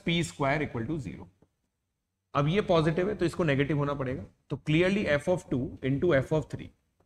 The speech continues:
less than zero हो गया। अब यहां पे वो गॉडली थ्योरम लगेगी जिसका नाम है आईवीटी, इंटरमीडिएट वैल्यू थ्योरम।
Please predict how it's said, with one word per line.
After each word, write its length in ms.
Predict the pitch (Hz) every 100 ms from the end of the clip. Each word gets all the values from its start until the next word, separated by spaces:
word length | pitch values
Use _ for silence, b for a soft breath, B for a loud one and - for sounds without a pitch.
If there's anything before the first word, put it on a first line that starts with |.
| _
less 260 | 117 131 123
than 160 | 135 123
zero 160 | 113
हो 120 | 98
गया। 200 | - - - _ _ _ _ _ _ _ -
अब 440 | 240 175 113 - 117 117
यहां 220 | 127 165
पे 120 | 175
वो 140 | 165 156
गॉडली 340 | 127 135 139 151
थ्योरम 280 | 143 131 127
लगेगी 340 | 110 113 180 - _
जिसका 240 | 120 - 131
नाम 240 | 101 101
है 180 | 117 196 247 _ _ _ _ _ 123
आईवीटी, 920 | 127 147 185 175 123 120 131 - - - _ _ _ _ _ _ _ _ _ _ _
इंटरमीडिएट 920 | 143 151 196 202 175 160 135 165 170 170
वैल्यू 320 | 127 120 127
थ्योरम। 260 | - 69